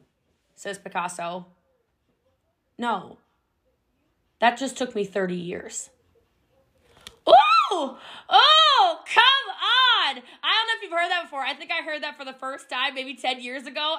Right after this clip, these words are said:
I forgot it, and then I was like, "I gotta share that with you," right? Listen, everything you do well is because of compounded growth that you've done.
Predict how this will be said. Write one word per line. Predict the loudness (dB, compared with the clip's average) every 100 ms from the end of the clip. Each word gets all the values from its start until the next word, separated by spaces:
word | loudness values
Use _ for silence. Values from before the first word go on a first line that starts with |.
| -2
I | -4
forgot | -4 -10 -4 -2 0
it, | 0 -2
and | -4
then | -2
I | -2 -2
was | -4
like, | -6 0
"I | 0
gotta | 2 2 0
share | -6 -2
that | -2
with | -4 -10
you," | -10
right? | -4 -2 -2 -6 -20 -20 _ _ _ _ -8
Listen, | -2 0 0 -2 -4 -10 -18 _ _ _ 2
everything | 4 4 2 2 2 0 0
you | -2 -4 -4
do | -4 -4 -4
well | -2 0 0 -2 -6 -12 _ _ -6
is | -6
because | -4 -6 -2 -4
of | -4
compounded | -10 -2 2 2 0 -4 -4 -2 -4 -6
growth | -4 -2 -4 -8
that | -12
you've | -10 -10 -6
done. | -4 -6 -10